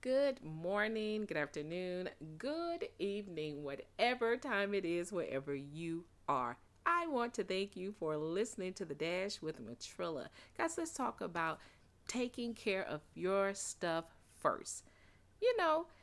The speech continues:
making sure that everything that's pertaining to you is taken care of first. The,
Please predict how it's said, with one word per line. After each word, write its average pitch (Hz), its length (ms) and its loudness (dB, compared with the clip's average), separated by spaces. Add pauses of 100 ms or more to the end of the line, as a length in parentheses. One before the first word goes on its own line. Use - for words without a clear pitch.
(140)
making 262 380 6
sure 240 280 2
that 202 260 -4
everything 254 880 0
that's 156 200 0
pertaining 196 480 -2
to 196 120 -4
you 180 380 -2
is - 160 -4
taken 175 380 0
care 156 260 0
of 143 300 -4
first. 214 220 6 (420)
The, 190 240 6